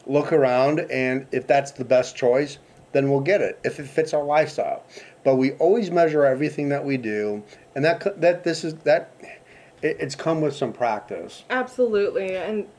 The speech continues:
Speaker 1: It
Speaker 2: uh,
Speaker 1: comes with some practice. But we have found out that when our best decisions that we make, when we put our lifestyle first, like, what is our lifestyle, and how is that gonna fit into what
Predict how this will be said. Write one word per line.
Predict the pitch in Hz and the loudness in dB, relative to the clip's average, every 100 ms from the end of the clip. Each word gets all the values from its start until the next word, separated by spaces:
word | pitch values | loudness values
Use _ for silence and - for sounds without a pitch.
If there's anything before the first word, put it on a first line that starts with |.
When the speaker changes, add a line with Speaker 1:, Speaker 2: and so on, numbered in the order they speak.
| - | -2
Speaker 1:
It | 160 | 0
Speaker 2:
uh, | 190 | 2
Speaker 1:
comes | 180 | 2
with | 170 - | 2 0
some | 147 | -2
practice. | 131 107 - 98 - - - - | 0 0 -2 -8 -12 -18 -20 -4
But | 139 | 0
we | 147 214 | 4 4
have | 202 | 2
found | 185 165 | 0 4
out | 151 143 | 2 4
that | 123 | 0
when | 120 120 123 - | 0 -4 -6 0
our | 160 202 | 2 2
best | 156 156 - | 2 0 0
decisions | 131 - 139 131 131 | -10 -2 0 0 -2
that | 123 110 | -4 -2
we | 123 131 | 0 0
make, | 120 123 135 139 - - - | 0 -2 -4 -8 -20 -18 -10
when | 110 107 | -6 -2
we | 131 | -2
put | 135 139 127 | 0 0 2
our | 117 | 0
lifestyle | 104 104 113 - 107 98 92 | 0 -2 -2 -4 -4 -4 -8
first, | - - 92 - - - - - - - | -14 -10 -10 -10 -18 -20 -20 -20 -16 -14
like, | - | -12
what | 113 127 156 170 - | -4 2 2 2 -6
is | 147 | 0
our | 143 131 | 2 2
lifestyle, | 117 107 117 - - 85 90 87 - - - - - | 0 0 0 -2 -6 -6 -6 -8 -12 -14 -20 -20 -14
and | 120 113 113 110 - | -12 -10 -10 -14 -12
how | - 135 151 | -2 2 2
is | 131 | 2
that | 131 - | 0 0
gonna | 127 110 | -6 -6
fit | - - 127 123 120 | -8 -2 -2 -2 -8
into | 120 113 113 | -8 -8 -8
what | 107 110 113 110 | -8 0 2 2